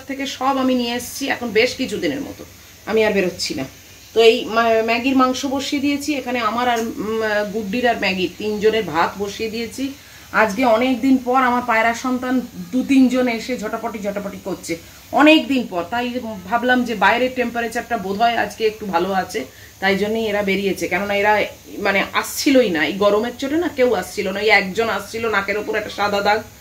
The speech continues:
সে আসছিল শুধু, আহ, বাকিরা কেউ আসছিল না। আজকে দু তিনজন এসছে, খেপে খেপে খাচ্ছে আজকে। এই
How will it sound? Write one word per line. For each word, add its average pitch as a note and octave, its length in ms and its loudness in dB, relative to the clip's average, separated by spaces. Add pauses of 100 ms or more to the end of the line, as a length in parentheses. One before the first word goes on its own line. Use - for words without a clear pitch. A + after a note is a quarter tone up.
(240)
সে A3+ 200 2
আসছিল E3+ 460 -2
শুধু, - 240 -10
আহ, F#3 920 2
বাকিরা G#3+ 340 4
কেউ C4 200 2
আসছিল A#3+ 360 0
না। C4+ 120 0
আজকে A3+ 260 -6
দু G#3+ 200 -8
তিনজন B3 380 2
এসছে, E3 420 -4 (440)
খেপে B3+ 240 0
খেপে C4 200 2
খাচ্ছে F#3+ 440 -4
আজকে। C3+ 260 -8 (600)
এই A3+ 160 -4